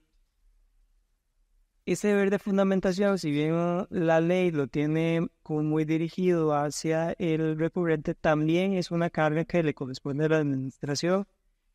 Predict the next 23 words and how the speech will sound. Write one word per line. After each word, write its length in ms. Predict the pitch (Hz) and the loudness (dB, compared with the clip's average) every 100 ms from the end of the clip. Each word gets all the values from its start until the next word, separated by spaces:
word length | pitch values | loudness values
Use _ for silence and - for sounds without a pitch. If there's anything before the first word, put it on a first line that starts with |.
| - | -8
Y 340 | 170 151 147 | 0 2 2
se 160 | 139 143 | -2 -4
espera 540 | 135 - 170 180 170 | -6 0 2 4 2
que 120 | - 139 | 2 -4
la 120 | 139 | -4
administración, 560 | 139 131 139 143 160 | -6 -6 -2 2 2
cuando 520 | 151 151 147 143 139 135 | 2 0 2 0 0 -2
conteste 760 | 143 135 135 170 185 - - 151 | -4 -6 0 2 2 -2 -4 -2
un 120 | 147 | -2
recurso 340 | 151 160 151 | -2 -2 0
de 80 | 160 | 0
objeción 480 | 160 160 175 175 175 | 2 0 0 0 0
y 60 | |
corresponda 640 | - 131 131 - 151 147 156 | -4 -8 -12 -6 -2 2 2
a 20 | |
defender 540 | 156 160 156 165 170 | 2 0 -2 0 0
su 120 | 156 139 | -4 -6
cartel, 560 | 151 156 - 170 185 - _ _ - | -2 -2 0 0 0 -4 _ _ -6
lo 180 | 156 156 | 0 2
haga 320 | 151 165 175 | 4 2 2
de 80 | 170 | 2
una 160 | 170 | -2
forma 800 | - 165 170 170 175 180 180 175 | -4 -2 0 2 2 2 0 -2